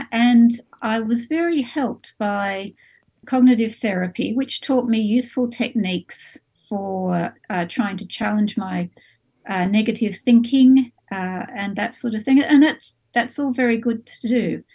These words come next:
But I found there was still a level that was not being challenged. Sometimes doing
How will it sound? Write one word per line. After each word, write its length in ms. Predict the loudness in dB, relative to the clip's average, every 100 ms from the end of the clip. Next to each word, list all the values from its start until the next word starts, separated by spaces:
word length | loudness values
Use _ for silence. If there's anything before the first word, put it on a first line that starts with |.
| _ _ _ _ _
But 140 | -2 2
I 80 | 2
found 380 | 2 4 4
there 120 | 4 0
was 220 | -2 -6
still 720 | -12 -4 0 0 -2 -6 -4
a 160 | 0 2
level 720 | 2 0 -2 -2 -4 -4 -12 _ -6
that 180 | -4 2
was 180 | 2 8
not 300 | 6 6 -2
being 300 | -4 -2 -4
challenged. 840 | -6 -6 -6 -8 -8 -14 -20 -20 _ _ _ _
Sometimes 960 | -18 -6 0 0 0 -2 0 -4 -10 -12
doing 540 | -4 0 4 4 4